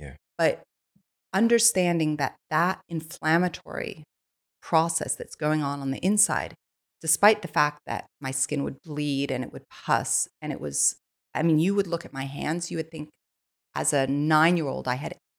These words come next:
Speaker 2: I was an eighty-year-old because my
Speaker 1: Mm.
Speaker 2: hands were so, so broken down. And it was all about what was going on on the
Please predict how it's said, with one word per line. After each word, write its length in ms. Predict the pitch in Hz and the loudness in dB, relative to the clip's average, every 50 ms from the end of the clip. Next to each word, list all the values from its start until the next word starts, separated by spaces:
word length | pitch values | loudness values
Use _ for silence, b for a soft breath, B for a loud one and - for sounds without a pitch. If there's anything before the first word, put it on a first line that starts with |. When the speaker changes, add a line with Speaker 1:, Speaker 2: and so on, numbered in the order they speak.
| _ _ | _ _
Speaker 2:
I 80 | - 156 | -6 -4
was 160 | 160 151 - | -2 0 0
an 100 | 147 - - | 0 0 4
eighty-year-old 640 | 160 160 165 170 156 151 147 143 131 120 117 - - _ _ _ _ _ _ _ _ | 4 4 4 4 2 0 -2 -2 -2 -4 -4 -8 -12 _ _ _ _ _ _ _ _
because 180 | - 160 151 | -14 -6 -4
my 100 | 160 143 | -2 -2
Speaker 1:
Mm. 40 | 143 | -2
Speaker 2:
hands 280 | 143 165 165 160 160 - | -2 -4 -4 -4 -4 -6
were 80 | - 147 | -8 -8
so, 760 | - - - - - - 175 165 156 160 160 - - - - _ _ _ _ _ _ _ _ _ | -6 -6 -6 -4 -2 0 2 4 4 2 2 0 -4 -6 -10 _ _ _ _ _ _ _ _ _
so 360 | - - - - 190 180 175 | -6 -2 4 6 6 6 6
broken 380 | 170 165 151 147 - - 147 | 4 0 -2 -2 -4 -4 -2
down. 500 | 143 143 139 147 143 131 - - 147 147 - _ _ _ | 0 2 2 2 0 -2 -4 -8 -10 -14 -14 _ _ _
And 420 | - 160 151 147 147 147 143 139 - _ _ _ _ _ _ _ _ _ _ _ _ _ _ - | -2 0 0 2 2 0 -2 -4 -6 _ _ _ _ _ _ _ _ _ _ _ _ _ _ -8
it 100 | 170 170 | -6 -4
was 160 | 175 175 160 | -2 0 4
all 360 | 165 165 170 175 180 175 170 | 6 8 8 8 8 6 4
about 320 | 160 139 143 139 135 - - | 2 2 4 2 2 2 0
what 100 | 127 - | -6 -6
was 140 | - 139 - | -6 -8 -8
going 220 | - 131 135 131 | -6 -6 -6 -4
on 160 | 123 117 127 123 | -4 -6 -6 -6
on 120 | 113 117 | -6 -6
the 80 | - | -8